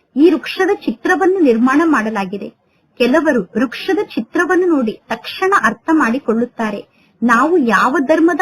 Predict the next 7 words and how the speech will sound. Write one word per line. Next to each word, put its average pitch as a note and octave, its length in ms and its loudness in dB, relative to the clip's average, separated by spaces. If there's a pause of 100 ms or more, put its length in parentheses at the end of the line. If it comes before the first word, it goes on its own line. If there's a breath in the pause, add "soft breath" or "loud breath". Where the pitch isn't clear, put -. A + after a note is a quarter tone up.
(120)
ಆತ್ಮರಾಗಿದ್ದೇವೆ, A3 1120 -2 (340)
ನಮ್ಮ C4 280 4 (100)
ಧರ್ಮವನ್ನು C4 760 2
ಯಾರು A#3+ 260 0
ಸ್ಥಾಪನೆ D4+ 540 0
ಮಾಡಿದರು" C#4+ 520 0
ಎಂದು. A#3 480 -2